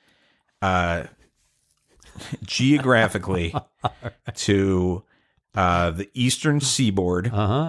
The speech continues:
Speaker 2: I hear you.
Speaker 1: And the people that say it have to have bartered for goods and services with a clam at some point in their life.
Speaker 2: <laughs>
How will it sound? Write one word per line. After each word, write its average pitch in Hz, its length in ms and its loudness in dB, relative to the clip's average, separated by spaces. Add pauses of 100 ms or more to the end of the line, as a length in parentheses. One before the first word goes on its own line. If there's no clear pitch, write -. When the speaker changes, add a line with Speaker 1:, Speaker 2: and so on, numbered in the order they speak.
Speaker 2:
I 110 60 -4
hear 98 160 -4
you. 104 140 -8 (960)
Speaker 1:
And 120 580 0 (2750)
the 107 140 -2
people 135 640 0
that 107 420 -4
say 117 300 2
it 110 160 -2
have 127 400 -4
to 117 220 2
have 101 540 -4 (720)
bartered 110 720 2 (480)
for 110 220 -2
goods 110 240 2
and 110 140 -4
services 107 560 0
with 95 160 -2
a 90 40 -4
clam 101 420 -2
at 95 120 -6
some 98 200 -4
point 107 180 0
in 95 80 -4
their 87 160 -2
life. 73 220 -2
Speaker 2:
<laughs> - 100 0